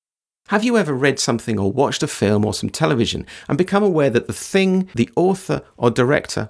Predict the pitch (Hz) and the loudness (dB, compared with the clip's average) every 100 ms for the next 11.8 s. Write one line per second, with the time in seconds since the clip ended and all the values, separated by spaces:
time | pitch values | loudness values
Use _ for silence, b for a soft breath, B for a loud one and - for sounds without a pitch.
0 | _ - 123 113 - 127 165 - - - | _ -2 0 0 0 0 2 0 -4 -4
1 | 147 - 170 175 - 151 - 135 143 170 | -4 -2 -2 -2 -6 -6 -4 -2 0 2
2 | 180 - 101 - - - - B B 160 | 0 2 0 0 -8 -8 -12 B B 0
3 | 180 214 - 185 156 139 - 156 - 113 | 2 0 -2 -2 -2 -4 -2 0 2 2
4 | 120 - 127 127 117 104 - 110 58 - | 0 0 2 2 2 0 -2 -6 -6 -4
5 | 143 165 147 160 180 - 120 - 92 90 | -2 0 0 0 0 -4 -6 -2 -2 -2
6 | 80 101 151 156 147 98 101 113 117 - | -2 0 0 0 0 0 0 0 -2 -2
7 | 104 104 - - 110 - 127 - - 113 | -4 -4 -4 -4 -2 -2 -2 -2 -4 -2
8 | 120 110 110 117 131 127 - 110 - 98 | -2 2 2 2 2 0 -2 -4 -2 0
9 | 98 95 - 104 - 104 101 101 - 160 | 0 0 -2 -4 -4 -4 -4 -6 -2 -2
10 | 165 135 233 202 175 - 233 196 110 220 | -2 -2 -2 0 -2 0 2 2 0 -2
11 | - 110 101 131 139 - 147 | -2 -4 0 0 0 0 0